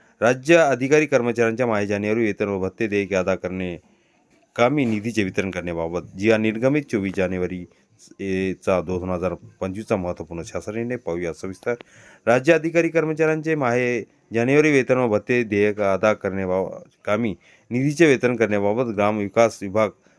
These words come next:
मार्फत दिनांक चोवीस जानेवारी दोन हजार पंचवीस रोजी महत्त्वपूर्ण शासन निर्णय निर्गमित करण्यात आलेला आहे. सदरच्या निर्णयानुसार नमूद करण्यात आलेले आहे की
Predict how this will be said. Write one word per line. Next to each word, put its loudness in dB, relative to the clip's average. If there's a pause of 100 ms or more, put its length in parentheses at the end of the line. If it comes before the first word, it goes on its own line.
(100)
मार्फत -2
दिनांक -2
चोवीस -4
जानेवारी 0
दोन -2
हजार -4
पंचवीस -10
रोजी -6
महत्त्वपूर्ण -4
शासन -6
निर्णय -8 (440)
निर्गमित 4
करण्यात 2
आलेला 0
आहे. -6 (380)
सदरच्या 4
निर्णयानुसार 2 (340)
नमूद 2
करण्यात 2
आलेले 2
आहे 2
की -6